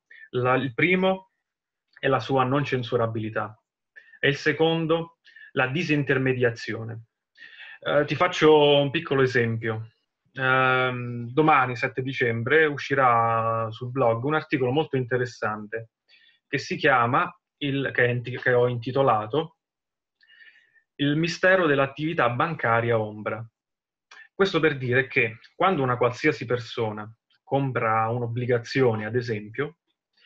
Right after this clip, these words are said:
chi emette questa obbligazione non deve assolutamente niente a chi la compra,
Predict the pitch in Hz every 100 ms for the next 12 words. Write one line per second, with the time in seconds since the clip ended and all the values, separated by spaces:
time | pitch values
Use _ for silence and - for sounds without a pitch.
0 | - - _ _ _ _ _ _ _ _
1 | - 208 214 - 165 170 117 - 127 120
2 | 113 160 - 131 123 143 127 147 170 170
3 | - 123 117 131 165 - _ - 151 170
4 | 170 139 - 175 180 160 151 151 156 139
5 | 123 156 160 117 110 117 160 165 _ _
6 | - - 147 135 - 101 104 113